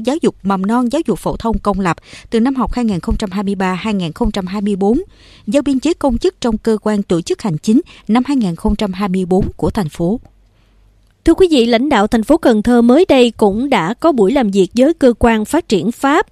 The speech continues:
Speaker 2: A F D tại Việt Nam về tình hình thực hiện dự án kè sông Cần Thơ ứng phó với biến đổi khí hậu thành phố Cần Thơ.
Speaker 1: Dự án kè sông Cần Thơ ứng phó biến đổi khí hậu thành phố Cần Thơ do Ban Quản lý Dự án Đầu tư Xây dựng thành phố Cần Thơ làm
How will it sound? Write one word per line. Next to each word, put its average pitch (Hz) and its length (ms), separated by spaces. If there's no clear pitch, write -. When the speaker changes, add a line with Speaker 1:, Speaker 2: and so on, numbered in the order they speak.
Speaker 2:
A 254 240
F 302 100
D 233 320
tại 190 160
Việt 190 180
Nam 233 240
về 254 120
tình 247 180
hình 226 180
thực 226 180
hiện 214 220
dự 196 100
án 254 340
kè 208 240
sông 240 300
Cần 202 200
Thơ 226 360
ứng 262 240
phó 247 300
với 320 60
biến 330 180
đổi 190 180
khí 302 160
hậu 185 340
thành 214 160
phố 233 140
Cần 180 220
Thơ. 202 220
Speaker 1:
Dự 208 120
án 247 120
kè 220 140
sông 254 180
Cần 180 200
Thơ 220 180
ứng 277 200
phó 262 180
biến 302 160
đổi 196 140
khí 294 160
hậu 180 200
thành 180 180
phố - 100
Cần 175 200
Thơ 214 260
do 202 100
Ban 196 200
Quản 160 160
lý 254 160
Dự 180 80
án 226 220
Đầu 180 140
tư 240 140
Xây 240 200
dựng 175 240
thành 190 160
phố 180 100
Cần 175 180
Thơ 220 220
làm 190 240